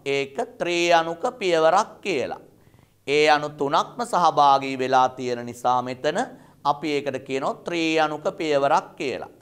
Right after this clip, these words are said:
දැන් හිතන්න එතකොට ඒ, ඒ තුනක් නේ තියෙන්නේ. නිසා ලි-, කියන්න පුළුවන් තුනයි ඒ කියලා.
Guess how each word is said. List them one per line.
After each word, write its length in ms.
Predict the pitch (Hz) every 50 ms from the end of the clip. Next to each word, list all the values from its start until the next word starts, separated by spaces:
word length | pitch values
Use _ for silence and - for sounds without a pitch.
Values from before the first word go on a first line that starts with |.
| _ _ _ _ _ _ _ -
දැන් 140 | 190 208 214
හිතන්න 360 | 214 202 208 208 202 196 196
එතකොට 280 | 185 202 185 190 185 190 190 190 -
ඒ, 300 | - 156 175 190 202 214 214 214 208 - - - _
ඒ 280 | - 151 165 185 196 208 208 208 -
තුනක් 460 | - - 185 185 196 202 196 196 -
නේ 180 | 202 196 196 196
තියෙන්නේ. 540 | 196 196 190 196 196 196 190 190 196 196 196 196 - - _ _ _
නිසා 360 | _ 135 - - 190 190 190
ලි-, 80 | 185 180
කියන්න 380 | 185 180 180 175 180 180 180
පුළුවන් 320 | 180 175 180 185 208 233 247
තුනයි 440 | - 240 214 196 196 202 208 220 214 214
ඒ 160 | 202 180 160
කියලා. 400 | 135 - 131 113 101 87 78 -